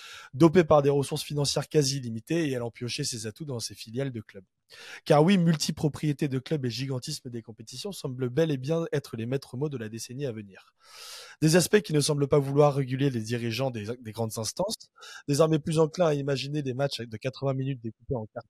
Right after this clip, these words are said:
temps pour favoriser une culture du highlight au profil du, au profit du jeu et satisfaire leur quête de pouvoir et de profit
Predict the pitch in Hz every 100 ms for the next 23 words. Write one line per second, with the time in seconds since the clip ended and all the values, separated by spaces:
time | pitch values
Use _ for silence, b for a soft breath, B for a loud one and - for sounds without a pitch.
0 | - 135 _ 117 110 113 120 113 - 113
1 | 139 110 117 120 117 120 123 - - 110
2 | - 110 107 - 123 - 123 123 110 104
3 | 185 B B B B - 135 135 - -
4 | 160 113 139 120 110 110 104 135 135 104
5 | - 95 - 151